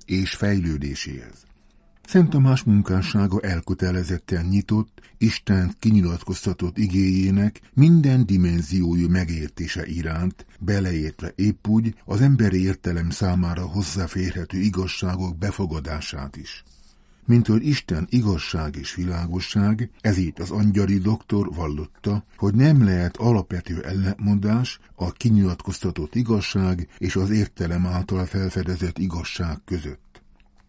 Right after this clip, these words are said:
Meggyőződéssel tanította, hogy a kegyelem isteni ajándékának ereje képes meggyógyítani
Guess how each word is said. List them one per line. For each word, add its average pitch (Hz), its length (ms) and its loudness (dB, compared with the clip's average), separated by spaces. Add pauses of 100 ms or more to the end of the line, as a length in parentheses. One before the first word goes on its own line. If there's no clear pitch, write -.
(160)
Meggyőződéssel 85 1040 -6
tanította, 95 760 -4 (220)
hogy 104 200 -2
a 95 80 -2
kegyelem 107 520 2
isteni 98 380 0
ajándékának 87 960 -4
ereje 98 500 -2 (180)
képes 156 420 2
meggyógyítani 90 1080 0